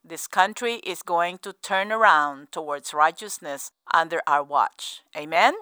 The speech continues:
Let me pray. Holy Father, in the mighty name of Jesus, I hereby decree and declare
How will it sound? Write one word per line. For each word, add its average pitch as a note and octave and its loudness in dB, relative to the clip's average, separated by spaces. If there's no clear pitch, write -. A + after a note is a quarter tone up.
Let C3 -6
me E3+ -12
pray. A#2 -4
Holy C4 6
Father, E3 4
in G#3 -6
the F#3+ 4
mighty A#3+ 6
name A#3 -2
of G3+ 8
Jesus, D3+ -12
I D#3+ 2
hereby G#3 4
decree E3 -14
and E3 -2
declare D#3+ -6